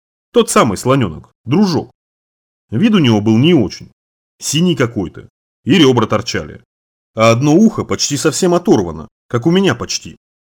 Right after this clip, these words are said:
Даже не оторвано, даже измочалено как-то. Свисало до земли кровавой бахромой. Хобот болтался, а вокруг глаз круги бордовые.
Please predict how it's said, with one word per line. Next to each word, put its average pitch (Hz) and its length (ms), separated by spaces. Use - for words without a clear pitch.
Даже 110 300
не 131 80
оторвано, 123 580
даже 110 280
измочалено 127 600
как-то. - 400
Свисало 139 480
до 117 80
земли 151 320
кровавой 107 420
бахромой. 101 560
Хобот 127 320
болтался, 127 680
а 101 100
вокруг 120 320
глаз 135 220
круги 160 320
бордовые. 95 600